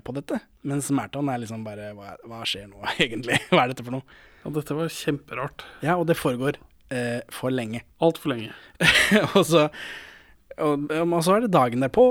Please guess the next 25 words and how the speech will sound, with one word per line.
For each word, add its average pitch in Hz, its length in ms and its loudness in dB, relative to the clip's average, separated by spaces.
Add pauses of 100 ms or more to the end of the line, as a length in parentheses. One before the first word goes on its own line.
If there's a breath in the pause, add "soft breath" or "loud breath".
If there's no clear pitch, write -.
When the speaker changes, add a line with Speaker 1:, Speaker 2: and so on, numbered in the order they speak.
Speaker 1:
og 180 60 2
da 147 120 2
sniker 110 320 -6
Ullmann 104 240 -8
seg - 160 -10
ut. 185 300 -2 (300)
Og 113 80 -12
så 117 40 -6
kommer 120 220 -2
lensmann 107 400 -8
på 107 100 -8
motorsykkel, 135 680 -2 (680)
eh, 113 140 -10
med 107 240 -8
en 107 160 -8
annen 104 260 -12
lensmann 104 300 -10
bakpå. - 320 -8 (220)
<laughs> - 260 0
Kleint 101 240 -10
at - 100 -12
ikke 113 140 -14
de 107 60 -10
har - 40 -14
to. 156 140 -4